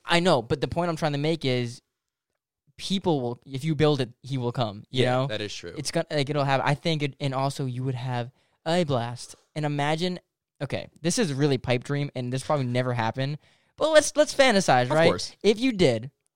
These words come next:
Speaker 1: i-, if, or if, if you guys, you and your band, or you and, uh, several bands did something, imagine a big field, and, like, you know how quickly you get sponsors to just open up tents so quickly. Not bec-, no, no, no, no, hold, hold, hold,
Speaker 2: I,
Speaker 1: hold.
Speaker 2: I'm listening, I'm
Speaker 1: Listen,
Speaker 2: listening.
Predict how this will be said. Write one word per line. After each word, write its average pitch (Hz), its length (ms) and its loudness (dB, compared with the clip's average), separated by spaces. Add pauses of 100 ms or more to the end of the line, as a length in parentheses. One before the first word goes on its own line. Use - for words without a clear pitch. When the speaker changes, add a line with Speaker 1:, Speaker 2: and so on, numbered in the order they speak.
Speaker 1:
i-, 185 220 2
if, 190 400 -6
or 180 160 0
if, 147 120 -4
if 160 240 -6
you 175 120 -4
guys, 139 400 4
you 156 80 -2
and 175 80 -6
your 151 100 -2
band, 131 320 0
or 127 140 0
you 151 240 -6
and, 165 80 -8
uh, 127 100 -8
several 170 300 0
bands 123 280 -2
did 156 220 -2
something, 110 440 -6
imagine 147 320 -4
a 131 60 -2
big 190 320 -6
field, 127 440 -4 (300)
and, 147 100 -4
like, 151 160 -2 (240)
you 160 140 -8
know 202 80 0
how 196 100 2
quickly 175 400 -10
you 139 100 -4
get 139 180 -4
sponsors 135 580 -4
to 143 60 -6
just 123 220 -10
open 143 240 -6
up 131 100 -8
tents 127 420 -8 (520)
so 175 300 2
quickly. 117 500 -8 (300)
Not 190 260 0
bec-, - 200 -10
no, 165 120 -2
no, 120 160 -6
no, 139 140 -6
no, 127 100 -4
hold, 143 180 -4
hold, 170 160 -4
hold, 196 240 -8
Speaker 2:
I, 277 100 -4
Speaker 1:
hold. 320 120 -6
Speaker 2:
I'm 302 120 -8
listening, 233 340 -10
I'm 240 80 -10
Speaker 1:
Listen, 202 160 -10
Speaker 2:
listening. 180 60 -12